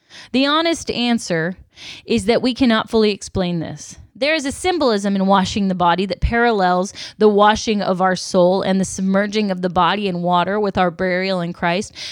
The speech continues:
but something more is going on. The God who spoke the world into existence could easily forgive our sins with just a spoken word,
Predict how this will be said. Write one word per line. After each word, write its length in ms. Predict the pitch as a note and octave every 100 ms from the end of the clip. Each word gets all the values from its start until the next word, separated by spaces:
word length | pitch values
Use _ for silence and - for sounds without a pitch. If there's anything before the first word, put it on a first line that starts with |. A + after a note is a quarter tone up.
| -
but 160 | C#4+ -
something 580 | - F4+ G4 F#4+ E4
more 380 | D#4 C#4+ C#4+ A3+
is 180 | F#3 G3+
going 440 | - F#3+ G3 F#3+
on. 440 | - A#3 F#3+ A#2 - - _ _ _ - - -
The 120 | A3+
God 460 | F#3 C4+ D4 E4
who 140 | C#4 C#4
spoke 400 | - - C4 -
the 100 | G#3+
world 460 | G#3 C4+ C#4 C#4
into 320 | A#3 A#3+ - A3
existence 680 | F#3+ F#3+ B3 B3 - A#3 -
could 220 | A#3+ G3
easily 540 | - C#4+ E4 F4 D#4 C#4+
forgive 400 | - A3 A#3 G#3+
our 160 | G3
sins 340 | - - B3+ A#3
with 220 | A3 -
just 380 | - G4+ F#4 D#4
a 40 |
spoken 540 | C#4+ - C4 C4 B3 A#3
word, 260 | A#3+ G3